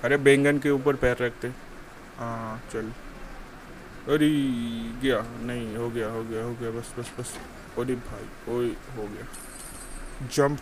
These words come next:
करके ये ख़त्म हो गया। चल। और एक, और एक। अरे, चल, हो गया। ये वाला। अरे, फिर से एक वो target वाला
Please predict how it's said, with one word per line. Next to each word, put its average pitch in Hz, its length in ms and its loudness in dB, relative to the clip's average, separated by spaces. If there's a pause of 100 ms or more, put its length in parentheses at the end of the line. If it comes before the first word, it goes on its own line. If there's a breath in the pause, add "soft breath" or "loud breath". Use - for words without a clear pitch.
करके 143 300 2
ये 135 180 0
ख़त्म 120 260 -8
हो 110 140 -8
गया। 110 140 -8
चल। 117 220 -10 (3000)
और 127 200 -2
एक, 135 100 -4 (1080)
और 123 260 0
एक। 127 100 -2 (1300)
अरे, 175 220 0 (1600)
चल, 110 200 -2
हो 113 180 -6
गया। 104 200 -6 (1300)
ये 117 100 -6
वाला। 110 260 -6
अरे, 110 400 -6 (120)
फिर 127 100 -4
से 127 280 0
एक 120 80 0 (220)
वो - 260 -6 (100)
target 117 400 -2
वाला 120 280 -2